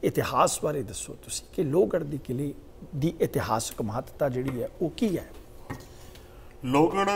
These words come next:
Speaker 2: ਖਾਲਸਾ ਰਾਜਧਾਨੀ ਸਤਾਰਾਂ ਸੌ ਦਸ 'ਚ ਬਾਬਾ ਬੰਦਾ ਸਿੰਘ ਬਹਾਦਰ ਨੇ ਡਿਕਲੇਅਰ ਕੀਤੀ ਸੀਗੀ ਜੀ।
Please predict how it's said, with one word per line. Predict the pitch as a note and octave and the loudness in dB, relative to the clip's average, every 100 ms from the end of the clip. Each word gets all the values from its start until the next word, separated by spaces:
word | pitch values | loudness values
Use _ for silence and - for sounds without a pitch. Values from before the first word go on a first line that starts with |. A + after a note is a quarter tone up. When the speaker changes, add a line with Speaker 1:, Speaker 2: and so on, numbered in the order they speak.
| G3+ | 2
Speaker 2:
ਖਾਲਸਾ | G3 C3 - D#3+ | 4 4 6 6
ਰਾਜਧਾਨੀ | D3+ D3 D3 D3+ D#3+ | 8 8 6 2 0
ਸਤਾਰਾਂ | - C3+ A#2 B2+ C#3 | 0 6 8 8 4
ਸੌ | D3 | 4
ਦਸ | B2+ B2+ | 4 2
'ਚ | B2 | 2
ਬਾਬਾ | A#2 A#2+ | 4 4
ਬੰਦਾ | A#2 A#2 A#2+ | 0 0 0
ਸਿੰਘ | C#3+ C3 | -2 -6
ਬਹਾਦਰ | A#2+ G#2+ G2 A2 | -2 -2 -2 -2
ਨੇ | A#2+ A#2+ | -2 -2
ਡਿਕਲੇਅਰ | A2 - A2 A#2 | -4 -2 0 0
ਕੀਤੀ | - - G2 | -2 -8 -8
ਸੀਗੀ | - G2+ G2+ | -8 -8 -8
ਜੀ। | A#2+ | -10